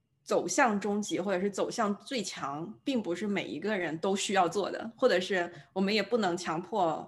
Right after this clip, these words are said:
每一个人都这么做。而有些人他在自己的这个层级他做得好，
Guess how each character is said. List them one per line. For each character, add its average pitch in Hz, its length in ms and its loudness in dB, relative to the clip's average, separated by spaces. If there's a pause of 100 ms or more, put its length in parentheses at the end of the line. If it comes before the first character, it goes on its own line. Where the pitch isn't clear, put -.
每 170 200 2
一 - 20 -2
个 190 80 4
人 165 160 2
都 175 140 0
这 175 100 -4
么 170 120 -2
做。 156 300 -6 (300)
而 247 100 6
有 240 160 2
些 208 160 -2
人 165 500 2
他 240 260 0
在 240 220 4
自 202 180 -4
己 190 160 -2
的 147 100 -2
这 170 100 -4
个 170 120 -2
层 165 280 -4
级 165 220 -6
他 180 260 -4
做 185 200 -4
得 165 80 -2
好， - 360 -12